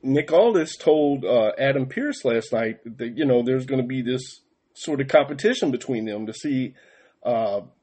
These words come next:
which brand is the better brand. So with, with Survivor Series coming up, that plays right in, automa-, boom, right off the bat, you, you've got him saying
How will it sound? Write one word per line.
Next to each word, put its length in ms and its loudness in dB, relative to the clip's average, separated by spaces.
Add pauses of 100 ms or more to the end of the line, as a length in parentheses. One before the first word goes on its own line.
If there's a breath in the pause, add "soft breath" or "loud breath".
(140)
which 300 -6
brand 320 2
is 120 -2
the 80 -6
better 280 0
brand. 320 2
So 360 2 (460 soft breath)
with, 400 4
with 400 0
Survivor 460 4
Series 360 -2
coming 300 2
up, 320 0 (320)
that 260 2
plays 340 0
right 220 4
in, 140 2
automa-, 480 4 (160)
boom, 340 4
right 180 2
off 180 6
the 80 -4
bat, 400 4
you, 260 -4
you've 220 -4
got 200 4
him 220 -2
saying 540 0